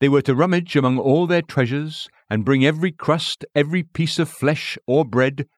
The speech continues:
to Christ. "Bring them here to me." "Master, they are barley loaves, only five." "Bring them here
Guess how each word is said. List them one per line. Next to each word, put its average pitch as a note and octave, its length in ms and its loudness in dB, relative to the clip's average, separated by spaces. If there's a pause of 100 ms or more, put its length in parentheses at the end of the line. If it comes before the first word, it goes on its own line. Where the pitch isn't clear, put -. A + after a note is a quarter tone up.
to C#3 80 -2
Christ. - 540 -8 (1000)
"Bring E3+ 220 0
them F3 240 2
here D#3+ 380 2
to D#3 180 -4
me." F#2 380 -6 (720)
"Master, E3+ 420 0 (240)
they C#3+ 100 2
are D3+ 100 2
barley D#3 460 0
loaves, G2 580 -2 (140)
only E3 260 2
five." C#3 680 -4 (560)
"Bring B2 300 0
them D#3+ 280 0
here A2 440 -2